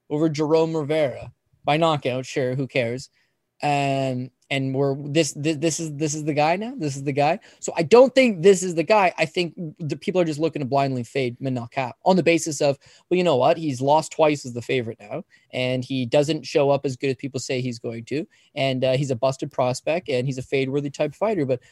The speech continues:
I give him a pass on. He's been fighting elite level guys. Now they're giving him Ode Osborne for a reason. They pay this guy a lot of money. They wanna build him up into a contender. He can still be a contender, but he's gonna need a run of these good wins, right? Good guys that he can go out there and look good against.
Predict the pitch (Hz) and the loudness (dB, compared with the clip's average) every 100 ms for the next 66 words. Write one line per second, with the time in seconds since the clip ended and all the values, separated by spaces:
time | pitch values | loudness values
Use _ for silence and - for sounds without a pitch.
0 | _ _ 165 175 226 240 - 202 240 170 | _ _ -4 -2 0 -2 2 2 2 -2
1 | 151 147 147 156 160 160 151 160 156 147 | -4 -4 -4 -2 -2 -2 -4 -4 -4 -4
2 | 127 185 147 123 165 208 240 240 208 - | -2 -2 -2 -2 -2 0 0 0 -2 0
3 | 170 147 127 185 175 147 131 156 131 143 | 2 2 2 2 0 -4 -4 -4 -2 -2
4 | 214 160 107 - _ _ 147 156 185 202 | -4 -6 -12 -18 _ _ 0 2 2 0
5 | 214 208 208 196 117 123 202 - _ 139 | 0 2 2 0 -2 -4 -8 -12 _ 0
6 | 151 180 180 180 175 165 165 156 147 143 | 2 2 0 0 0 -2 -2 -2 -2 -4
7 | 117 117 160 - _ 214 190 208 302 320 | -6 -6 -6 -8 _ -4 -2 -2 0 0
8 | 226 151 135 131 110 104 - _ _ 165 | 2 0 -2 -4 -6 -8 -16 _ _ 0
9 | 175 196 233 240 226 156 160 185 165 160 | 2 4 2 2 2 4 4 2 -2 -4
10 | 113 113 160 120 143 147 110 - 113 127 | -4 0 0 0 -2 -2 -6 -12 -6 -4
11 | 156 135 160 147 151 151 135 143 143 135 | -4 -4 -4 0 0 0 -2 -6 -4 -2
12 | 143 147 127 131 117 127 143 117 104 123 | -2 -2 -4 -4 -4 -4 -4 -6 -12 -16
13 | - | -18